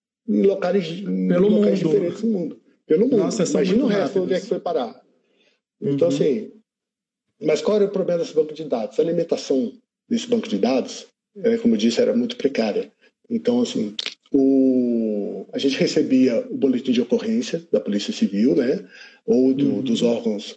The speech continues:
Speaker 1: ibram, ifam, a gente recebia o, o boletim de ocorrência e inseria, eu fazia um e-mail, bem isso mesmo, uma mensagem pra Lyon, né, que é pro oa, que é o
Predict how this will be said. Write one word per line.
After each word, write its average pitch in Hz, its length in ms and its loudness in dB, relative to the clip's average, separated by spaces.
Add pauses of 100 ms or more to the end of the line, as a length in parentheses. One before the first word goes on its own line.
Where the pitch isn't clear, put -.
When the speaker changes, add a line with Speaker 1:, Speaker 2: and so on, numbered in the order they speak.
(160)
Speaker 1:
ibram, 127 600 2
ifam, 135 760 2 (240)
a - 60 -10
gente 139 220 0
recebia 123 420 2
o, 117 400 -2
o 117 40 -2
boletim 120 340 2
de 120 60 4
ocorrência 143 600 0 (500)
e 269 440 2 (760)
inseria, 214 600 4
eu 226 340 0
fazia 190 260 0
um 226 100 6
e-mail, 175 560 2 (360)
bem 170 260 2
isso 143 180 -2
mesmo, 147 160 2
uma 151 120 2
mensagem 123 580 0
pra 117 300 0 (240)
Lyon, 143 400 2 (520)
né, 127 140 2
que 143 140 0
é 127 80 2
pro 135 260 -2
oa, 190 320 4
que 135 120 -4
é 123 40 4
o 113 400 -2